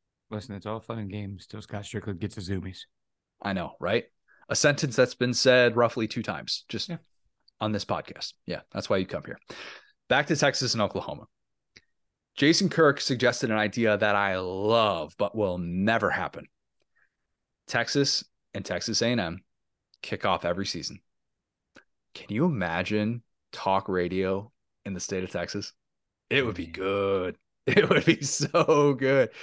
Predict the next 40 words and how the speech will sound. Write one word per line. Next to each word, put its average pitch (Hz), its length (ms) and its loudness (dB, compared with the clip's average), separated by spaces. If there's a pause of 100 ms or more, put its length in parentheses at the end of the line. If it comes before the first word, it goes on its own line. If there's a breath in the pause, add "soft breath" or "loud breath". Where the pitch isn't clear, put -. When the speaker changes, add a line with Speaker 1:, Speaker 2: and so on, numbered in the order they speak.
(220 loud breath)
Speaker 2:
That, 143 420 4
in 175 240 0
theory, 151 880 2 (460)
is 127 200 0
the 107 240 4 (160)
best 135 320 2
way 117 220 6
to 107 80 4
bring 104 240 0
this 98 180 -4
rivalry 92 400 0
back. 71 400 -10 (800)
In 110 100 -2
reality, 113 540 4 (640 loud breath)
A 147 100 6
and 143 80 6
M 135 160 4
already 123 200 6
has 117 180 2
five 117 340 4
week 110 180 -2
one 107 200 0
games 104 280 0
set 104 140 4
up 101 160 4
from 98 160 -2
twenty 101 220 -4
twenty-four 101 400 2
to 95 40 2
twenty 98 220 -2
twenty-nine, 113 680 2
and 110 120 -4
the 110 80 4
idea 110 300 6
of - 80 -2
playing 110 240 0
a 98 40 0
week 101 200 -2
zero 107 280 4
game 104 320 2